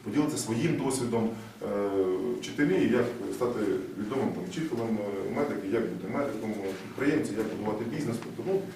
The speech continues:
такі от майстер-класи дати дітям. І, ну, і пишемо інші заходи, можливо, дітей якісь будуть інші, е, скажімо так, е, от це такий невеличкий, короткий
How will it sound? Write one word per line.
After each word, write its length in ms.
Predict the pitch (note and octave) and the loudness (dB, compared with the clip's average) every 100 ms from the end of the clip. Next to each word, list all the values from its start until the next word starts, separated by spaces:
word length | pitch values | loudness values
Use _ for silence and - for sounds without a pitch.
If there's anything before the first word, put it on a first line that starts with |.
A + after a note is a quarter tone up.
| - | -4
такі 220 | A#2 - | 2 2
от 100 | - | 4
майстер-класи 540 | B2 B2 - B2 - A2 | 4 2 2 2 4 2
дати 160 | A2+ G#2+ | 0 0
дітям. 200 | A2 G#2 - - - - - - - - - | -2 -2 -4 -10 -14 -16 -16 -18 -18 -20 0
І, 60 | C#3 C#3 B2+ C3 G3+ | 4 6 8 6 6
ну, 80 | A3+ | 4
і 40 | |
пишемо 340 | - E3 C3+ C#3 | 4 4 4 6
інші 240 | C#3 C3+ | 6 4
заходи, 380 | B2+ D3+ B2+ A2+ | 6 6 6 4
можливо, 280 | A2+ B2+ A#2 | 4 4 4
дітей 180 | A2+ G#2+ | 4 2
якісь 240 | G#2+ G2 G2+ | 2 -2 -2
будуть 260 | G2+ F#2 G#2+ | -2 0 -2
інші, 240 | - G2+ | -2 2
е, 60 | F#2+ F2+ F#2+ F2+ F2+ F2+ - - | 0 2 0 0 -2 -4 -6 -6
скажімо 260 | F2+ F#2+ F#2+ | -6 -4 -2
так, 100 | F#2+ - F#2+ F#2+ F#2 | -2 -2 -2 -4 -4
е, 40 | F2+ - | -2 0
от 120 | - | 0
це 60 | - | -2
такий 300 | - C#3 A#2+ | -2 0 2
невеличкий, 500 | A#2+ C3 D#3 - A#2 A#2 | 2 4 4 2 0 2
короткий 360 | B2 A#2 A2+ | 4 4 0